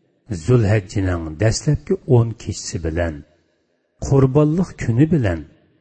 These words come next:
G'arbi kuni bilan, koinotning ajoyib harakati bilan o'tgan kecha bilan qasamki, kofirlarga cho'qim azob qilamiz.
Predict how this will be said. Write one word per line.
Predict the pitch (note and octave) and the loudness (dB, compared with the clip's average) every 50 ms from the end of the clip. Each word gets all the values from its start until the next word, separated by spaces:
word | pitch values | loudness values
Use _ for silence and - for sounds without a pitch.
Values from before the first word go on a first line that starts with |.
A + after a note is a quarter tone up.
| _ _ _ _ _ _ _ _ _ - | _ _ _ _ _ _ _ _ _ -18
G'arbi | - - G#2 G#2 A2 A2 - - - - | -4 -2 2 2 2 2 2 0 -2 -4
kuni | - - A#2 G#2+ G2 F#2+ | -4 -4 -4 -4 -2 -2
bilan, | E2+ F2 D#2+ D#2 F2 F2+ E2+ D#2 C#2+ C2+ - _ _ _ _ _ _ _ _ _ _ _ _ _ - | -2 -2 -2 0 0 -2 -2 -2 -6 -12 -18 _ _ _ _ _ _ _ _ _ _ _ _ _ -4
koinotning | - G#2 G2 G#2+ A#2+ C3 C#3 D3 D3+ D#3 D3+ - - F3+ F#3+ F#3 - - | -2 0 2 2 2 2 0 2 0 0 -2 -2 -4 -4 -4 -4 -6 -2
ajoyib | A2+ A2+ A#2+ A#2 A#2 A#2 A#2+ C3+ C#3 - - | 2 2 2 4 4 2 2 2 0 -2 -4
harakati | - - G#2 A2 A2+ - - - - | -2 0 2 2 0 -2 -4 -6 -2
bilan | A2 G2 F#2+ F2+ D#2+ D#2 D#2+ F#2 | 0 0 0 0 -2 -2 -2 0
o'tgan | F#2+ G#2+ - - - - D#3 E3 E3+ | 0 0 0 0 -2 -2 -2 -2 -2
kecha | - - - C3 - - G#2+ | -6 -4 -4 -4 -2 0 -2
bilan | G2 F#2 F2+ E2+ D#2 D2 | -2 0 0 -2 -4 -6
qasamki, | - - A2+ G#2+ - - C#3 C#3 D3 C#3+ - G3 G3 F#3+ - - _ _ _ _ _ _ - | -6 -4 -2 -2 0 0 0 0 -2 -2 -2 -4 -4 -4 -4 -8 _ _ _ _ _ _ -6
kofirlarga | - - A#2 C3 C3+ - - D#3+ D3+ D#3 D#3 D#3+ E3 F#3 G3+ | -2 0 0 0 0 0 -2 -2 0 2 2 2 2 0 -2
cho'qim | - - - D#3+ C#3+ - - B2+ B2 A#2+ - - | -4 0 -2 -2 0 0 0 -2 -2 -2 -4 -2
azob | - A#2 A2 G#2 A2 G2 - | 0 0 2 2 0 -2 -2
qilamiz. | - - F#2+ E2 D2+ D2+ D2 - | -2 -2 -2 -2 -4 -6 -8 -10